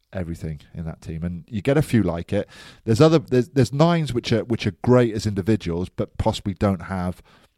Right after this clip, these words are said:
say, the rugby knowledge, um, or I Q that someone like Danny Care has. You know, you, you get lots of players like who are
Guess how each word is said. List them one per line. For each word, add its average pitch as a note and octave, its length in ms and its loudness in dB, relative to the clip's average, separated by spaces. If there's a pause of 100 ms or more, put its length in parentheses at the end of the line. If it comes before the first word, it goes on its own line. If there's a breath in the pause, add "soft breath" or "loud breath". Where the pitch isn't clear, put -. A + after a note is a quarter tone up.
(460 loud breath)
say, F#2+ 300 -2
the F2 80 -2
rugby F#2 760 -2 (520 soft breath)
knowledge, F#2+ 720 -4 (720)
um, E2 540 -16
or G2+ 160 -4
I F#2 120 -6
Q F2 360 -2
that E2 160 -6
someone F2 240 -6
like E2+ 160 -8
Danny F2 240 -4
Care E2 220 -6
has. D2+ 280 -12
You F2+ 60 -6
know, F2 80 -4
you, F#2+ 160 -2
you A#2 140 -4
get A#2 220 -2
lots B2 380 0
of G2+ 300 -2 (320 soft breath)
players F#2+ 500 0
like F2+ 340 -6
who F#2 240 -2
are F2 180 -2